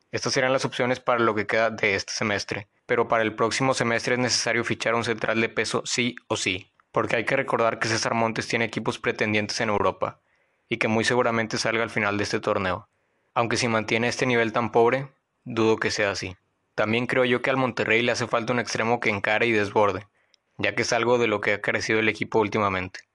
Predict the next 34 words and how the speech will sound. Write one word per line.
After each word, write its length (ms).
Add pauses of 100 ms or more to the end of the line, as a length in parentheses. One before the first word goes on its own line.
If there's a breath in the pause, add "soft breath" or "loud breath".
(120)
Y 80
mucho 260
se 140
cuestiona 360
recientemente 680
de 140
que 100
si 80
el 140
turco 280
debe 200
de 100
seguir 260
con 160
Rayados 420
o 40
no. 280 (480)
Y 60
como 200
dije 200
recién, 520 (240)
si 160
tus 160
defensas 400
no 120
defienden 440
absolutamente 760
nada, 380 (460)
eso 200
no 80
es 80
culpa 220
del 100
entrenador. 500